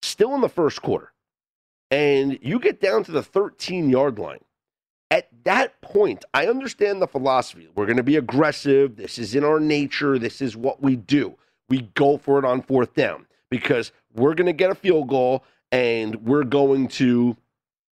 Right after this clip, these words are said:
you know, we're gonna win this game or we're gonna tie this game up. We're, I'm saying we're getting a touchdown. We're gonna tie this game.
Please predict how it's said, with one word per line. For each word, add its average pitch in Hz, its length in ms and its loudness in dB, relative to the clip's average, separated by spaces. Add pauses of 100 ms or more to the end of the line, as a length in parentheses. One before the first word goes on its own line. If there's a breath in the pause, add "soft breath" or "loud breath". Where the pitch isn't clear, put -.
(280)
you 127 100 2
know, 110 300 0
we're 120 140 -2
gonna 127 180 0
win 131 280 0
this 127 180 -2
game 85 300 -4
or 104 140 -2
we're 117 120 0
gonna 131 180 -2
tie 123 300 -2
this 113 200 -4
game 104 280 -4
up. 107 180 -4
We're, 104 300 -2
I'm 120 100 0
saying 113 180 -4
we're 101 60 -4
getting 147 160 -2
a 160 60 -6
touchdown. 151 340 -2
We're 131 80 -2
gonna 110 100 -12
tie 110 180 -4
this 98 100 -18
game. 107 180 -8